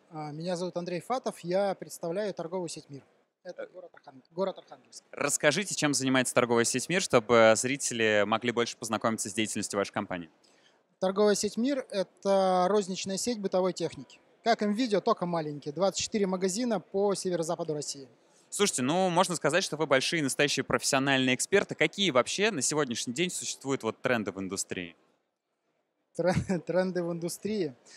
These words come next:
Speaker 1: Ну, основные тренды — это гаджеты вообще занимают всё, да? Отсутствие проводов и частая смена гаджетов. Наверное, вот два основных тренда.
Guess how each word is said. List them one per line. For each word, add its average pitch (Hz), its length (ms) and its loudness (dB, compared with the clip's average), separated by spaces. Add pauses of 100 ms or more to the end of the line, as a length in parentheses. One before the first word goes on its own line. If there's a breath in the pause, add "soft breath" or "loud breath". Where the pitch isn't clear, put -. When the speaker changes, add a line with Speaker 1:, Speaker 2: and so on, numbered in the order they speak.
(140 loud breath)
Speaker 1:
Ну, 208 180 0
основные 202 480 0
тренды — 214 400 0 (220)
это 185 880 0 (500)
гаджеты 165 1120 -2
вообще 170 380 -6
занимают 156 500 -8
всё, 135 400 -8
да? 202 360 -6 (440 loud breath)
Отсутствие 214 460 0
проводов 220 520 2 (400)
и 214 440 -4
частая 190 280 -2
смена 165 280 -10
гаджетов. 147 420 -12
Наверное, 156 300 -10
вот 151 100 -12
два 165 140 -4
основных 147 340 -10
тренда. 135 320 -16